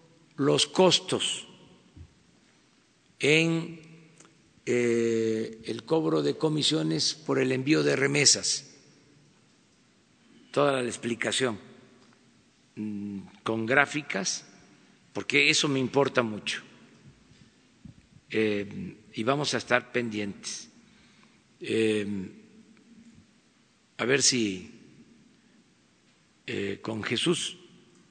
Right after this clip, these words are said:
yo no creo que ellos tengan inconveniente.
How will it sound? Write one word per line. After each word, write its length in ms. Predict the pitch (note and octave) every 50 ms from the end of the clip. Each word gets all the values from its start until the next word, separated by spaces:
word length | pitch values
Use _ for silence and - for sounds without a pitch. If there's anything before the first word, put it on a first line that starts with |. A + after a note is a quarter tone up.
| _ _ _ _ _ _ _ _ _ _ _ _ _ _ _ _ _ _ _ _ -
yo 520 | C3+ B2 C3+ C#3+ C3+ C3 C3 B2+ B2 B2
no 200 | A#2+ B2 B2 A#2+
creo 260 | - A#2+ B2+ B2 A2 -
que 520 | - G#2+ G#2 G2+ G2 F#2 - - - - - - - - - - - - _
ellos 300 | - - C3+ C#3 C3 B2
tengan 300 | - C3 C3 C3 B2+ B2
inconveniente. 840 | B2+ B2+ A#2+ - C#3 C#3 D3 D3+ E3 F3 F3 E3 C#3 D#3 E3 E3 D#3